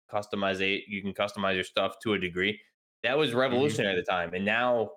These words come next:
Speaker 1: comparatively to
Speaker 2: Very
Speaker 1: where we are now,
Speaker 2: official. Yeah.
Speaker 1: yeah, like, with, with, you know, just using Call of Duty as an example, like, the gun, gunsmith and the weapons there, it's like, you're, you're way more, there's so many more attachments, like, tuning and things like that.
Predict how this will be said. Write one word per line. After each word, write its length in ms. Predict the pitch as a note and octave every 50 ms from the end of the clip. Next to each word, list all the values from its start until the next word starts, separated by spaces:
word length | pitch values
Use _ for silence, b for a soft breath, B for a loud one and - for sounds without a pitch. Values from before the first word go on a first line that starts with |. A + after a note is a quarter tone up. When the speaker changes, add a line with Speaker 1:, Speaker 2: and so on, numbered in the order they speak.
| _ _ _
Speaker 1:
comparatively 580 | A2 G#2 - C3+ C#3 C3+ B2+ A2+ A2 A2 G#2+ G2+
to 40 | G#2
Speaker 2:
Very 100 | G2+ G#2
Speaker 1:
where 140 | G#2 G#2+
we 140 | G#2+ G#2 G#2+
are 180 | A2 A2 G#2 G2
now, 240 | G2+ A2 A2+ A2 G2+
Speaker 2:
official. 320 | G2 F#2+ F#2+ G#2 G#2+ G#2+ - _ _ _ _
Yeah. 240 | G#2+ G#2 G2+ G2+ G2 -
Speaker 1:
yeah, 280 | C#3+ C#3 A2 F2+ F2
like, 240 | F2+ F#2+ G2 F#2+ F2 G2+
with, 340 | G#2 G#2+ G#2+ G2+ G#2 G2+
with, 340 | G2+ A2+ A2+ G#2+ G#2 G2+ F#2 - _ _
you 120 | - A2+ G#2+
know, 140 | F#2+ F#2 F2+
just 220 | G2 A2+ G#2+ -
using 300 | A2+ A2 G#2+ G#2+ G#2 G2
Call 180 | - G#2+ G#2 G#2
of 60 | G#2
Duty 240 | G#2+ G#2 G#2 G2 G2
as 80 | F#2+ F#2+
an 100 | F#2 F#2
example, 440 | F2+ F2+ G#2+ A#2+ B2+ B2 A#2 G#2+
like, 140 | G#2 G#2 F#2+
the 80 | F#2+ F2+
gun, 360 | - G2+ G2 G2+ G#2 F#2+ F2+ -
gunsmith 540 | G#2+ G#2 G#2 G#2 - A2 G#2 G2+ G2+ G2+ -
and 140 | G#2 F#2+ F#2
the 60 | F#2
weapons 300 | F#2 G2 G2 G2 G2 F#2+ G2
there, 160 | G#2+ G2+ G2
it's 120 | F#2+ F2+ -
like, 160 | F#2+ F2+ F2
you're, 520 | F#2+ G2 A#2+ B2+ B2+ B2 A#2+ A2+ A2 F#2 - A2+ C3+
you're 180 | D#3 D3 C3 A#2+
way 200 | B2 C3 C3+ B2+
more, 280 | B2 A#2+ A#2+ A#2+ A2+ G#2+
there's 180 | G2 G2 -
so 80 | - F3
many 160 | D#3+ D3 C#3
more 160 | C3+ B2+ A#2+
attachments, 720 | G#2+ - - - A2 G#2+ G#2 - - A2+ G#2+ G#2 G2+ - - - _ _
like, 160 | F2 E2+ - -
tuning 440 | - - C#3+ C#3 C3+ C3 B2 A#2+ A#2 A2+
and 100 | A2 G#2+
things 160 | A2+ G#2+ G#2+
like 100 | G#2 -
that. 220 | G#2 G#2 G2+ -